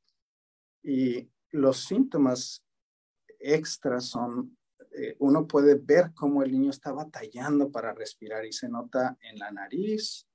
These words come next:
en el cuello, en el pecho, en el estómago, ¿verdad? Y básicamente se ve un niño agitado,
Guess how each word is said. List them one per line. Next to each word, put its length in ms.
en 200
el 200
cuello, 680
en 180
el 120
pecho, 520
en 80
el 140
estómago, 680
¿verdad? 240
Y 80
básicamente 800
se 180
ve 160
un 140
niño 240
agitado, 760